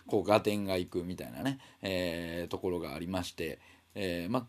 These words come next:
それで、こう、ちょっと、お、合点がいったんですよ。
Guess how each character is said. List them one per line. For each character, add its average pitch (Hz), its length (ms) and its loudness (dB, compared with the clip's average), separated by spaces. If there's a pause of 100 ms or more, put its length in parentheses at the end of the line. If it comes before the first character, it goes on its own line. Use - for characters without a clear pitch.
そ - 140 4
れ 208 120 10
で、 226 160 8
こ 95 400 6
う、 - 0 -
ち - 120 -4
ょ 98 40 -6
っ - 20 -8
と、 - 200 -10 (340)
お、 85 240 0
合 92 140 0
点 92 200 -2
が 82 100 -4
い 101 100 -2
っ 101 60 -4 (100)
た 60 100 -10
ん 58 100 -14
で 62 80 -14
す - 100 -12
よ。 - 80 -12